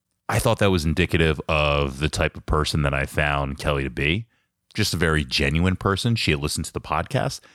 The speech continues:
She'd heard the stories about Japanese class. Japanese meant something to her in school,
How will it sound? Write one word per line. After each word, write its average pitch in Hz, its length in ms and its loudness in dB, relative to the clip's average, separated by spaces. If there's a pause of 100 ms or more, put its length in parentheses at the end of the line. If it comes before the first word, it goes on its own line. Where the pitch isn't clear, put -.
She'd - 240 -6
heard 78 260 0
the 82 80 2
stories 80 400 2
about 76 200 0
Japanese 78 440 0
class. 104 380 -2 (240)
Japanese 90 560 2
meant 85 200 2
something 82 400 0
to 80 120 0
her 82 400 -2 (560)
in 98 140 0
school, 117 480 0